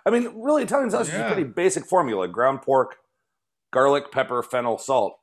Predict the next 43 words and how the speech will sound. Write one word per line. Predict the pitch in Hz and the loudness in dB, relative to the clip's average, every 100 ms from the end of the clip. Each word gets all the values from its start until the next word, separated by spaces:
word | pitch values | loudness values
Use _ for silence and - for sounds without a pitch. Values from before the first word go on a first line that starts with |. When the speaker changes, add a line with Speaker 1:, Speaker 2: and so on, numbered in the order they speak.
| - | -6
Speaker 1:
right? | 123 165 113 | -4 -4 -8
That's | - - | -14 -8
pretty | 175 | -4
much | 139 175 | -2 -2
Speaker 2:
Yeah, | 165 | -2
Speaker 1:
it. | |
Speaker 2:
maybe, | 143 165 185 | -2 -6 -6
and | 170 175 - - - | -6 -8 -12 -20 -8
to | 180 | -4
make | 185 190 | -2 -2
it | 185 | -4
hot, | - 180 196 170 | -2 0 0 -2
maybe | 170 180 180 | -6 -6 -8
some | - 165 | -8 -12
chili | - 185 175 | -6 -4 -4
flakes. | - 147 139 120 - | -6 -8 -10 -4 2
Speaker 1:
Right, | 180 156 | 4 6
if | 165 | 4
it's | 170 151 135 | 4 2 0
hot | 165 143 | 0 2
Italian, | 147 139 135 | 2 0 0
then | 135 | -4
add | 123 | -6
some | 117 | -10
chili. | - 156 104 240 214 - - 262 | -4 -2 -2 -4 -4 -6 -8 -8
Speaker 2:
<laughs> | - 226 - - | -8 -12 -12 -6
Speaker 1:
Does | 185 185 | 0 2
that | 165 196 | 2 2
exist | 165 120 165 165 | 0 -4 -4 -2
in | 208 | 0
Italy? | 220 247 285 226 | 2 0 -2 -6
I | - | -6
mean, | 165 170 | -6 -8
I'm | |
sh-, | 147 - 180 | -10 -10 -12
I'm | 180 131 _ - _ _ | -12 -16 _ -20 _ _
Speaker 2:
I'm | 190 | -8
sure | 196 - 294 | -6 -2 0
it | 233 135 | 0 0
does, | 160 214 196 180 | 0 2 0 -2
but | 151 151 147 175 | -6 -6 -6 -6
it's | 175 175 | -12 -10
like, | 185 180 165 - | -6 -4 -6 -10